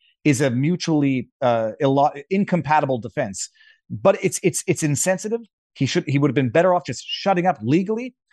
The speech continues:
and also from the perspective of the grieving family, to see this guy doing, you know,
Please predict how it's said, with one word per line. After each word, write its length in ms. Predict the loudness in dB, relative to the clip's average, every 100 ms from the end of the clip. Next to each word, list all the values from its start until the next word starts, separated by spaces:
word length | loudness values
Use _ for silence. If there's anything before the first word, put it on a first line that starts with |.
| _
and 200 | 2 4
also 500 | 4 2 2 0 -2 _ _ _ _ _ _ -20 -4
from 160 | 0
the 60 | 0
perspective 440 | 0 0 0 0
of 80 | 0
the 80 | 0
grieving 380 | 0 0 0 0
family, 400 | 2 0 -2 -8
to 100 | -6
see 140 | -4
this 120 | -2
guy 140 | 2 2
doing, 320 | 2 0 -2 -2
you 80 |
know, 80 | -4